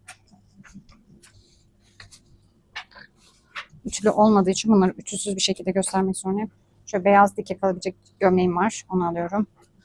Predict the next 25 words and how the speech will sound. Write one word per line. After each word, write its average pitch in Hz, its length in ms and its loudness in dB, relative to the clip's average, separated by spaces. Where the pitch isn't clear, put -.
Yine 214 180 4
bunun 214 200 6
aynı 220 240 8
modeli. 202 420 4
Şöyle 185 220 -6
düğmeleri 196 380 6
göstermeyecek 196 520 2
şekilde 190 400 -6
çift - 180 -14
katlı. 208 420 -6
Bunun 214 120 2
mavisini 190 440 2
de - 40 2
alıyorum 180 420 -2
yanıma. 180 300 0
Yani 190 160 0
iki - 140 -6
pantolon, 226 560 6
bir 202 120 4
etek, 247 340 2
e, 180 360 0
iki 214 180 -4
gömlek, 226 440 6
bir 233 60 -6
tane 226 280 6